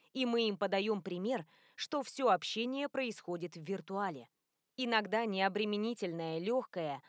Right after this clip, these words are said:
а с точки зрения взрослых бессмысленное общение в чатах — это для подростков попытка уйти от собственной неуверенности в себе. Обычно взрослые люди оказываются в шоке, прочитав переписки пяти-шестиклассников.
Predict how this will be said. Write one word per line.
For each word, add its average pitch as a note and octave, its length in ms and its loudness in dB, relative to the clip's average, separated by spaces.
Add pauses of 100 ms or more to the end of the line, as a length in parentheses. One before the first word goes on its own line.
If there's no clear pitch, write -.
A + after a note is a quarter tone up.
(140)
а C4 120 0
с - 60 -10
точки B3+ 340 -2
зрения G#3 440 0
взрослых G#3 600 0
бессмысленное G3 920 0
общение F3+ 500 -2
в - 60 -8
чатах — C#4 500 -2 (440)
это D#4+ 220 0
для A3 180 0
подростков G#3+ 640 0
попытка A#3+ 440 0
уйти G3 380 -2
от A#3+ 160 2
собственной A3+ 580 -2
неуверенности F#3 800 -2
в - 60 -10
себе. A3 380 -6 (560)
Обычно C#4 480 0
взрослые G#3 500 0
люди G#3 260 -2
оказываются A3 720 0
в - 80 -12
шоке, G#3+ 440 -4 (340)
прочитав B3+ 520 2
переписки A3+ 600 -2
пяти-шестиклассников. G3+ 1300 -4